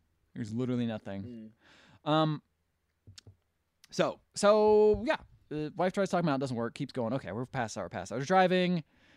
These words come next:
Speaker 1: Okay, uh, Tim Heidecker's character is apparently a sex offender because he got
Speaker 2: What?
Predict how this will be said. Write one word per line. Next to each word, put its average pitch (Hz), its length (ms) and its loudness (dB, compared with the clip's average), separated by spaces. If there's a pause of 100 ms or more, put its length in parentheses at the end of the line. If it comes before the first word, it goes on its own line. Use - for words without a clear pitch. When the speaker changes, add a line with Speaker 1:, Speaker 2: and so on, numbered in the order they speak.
(140)
Speaker 1:
Okay, 135 380 0
uh, 165 280 6 (720)
Tim 208 180 2
Heidecker's 185 420 2
character 170 260 -2
is 156 60 -6
apparently 151 360 0
a 127 40 -4
sex 143 240 -2
offender 139 460 -2
because 131 280 -10
he 127 100 -4
got 208 80 12
Speaker 2:
What? 698 280 12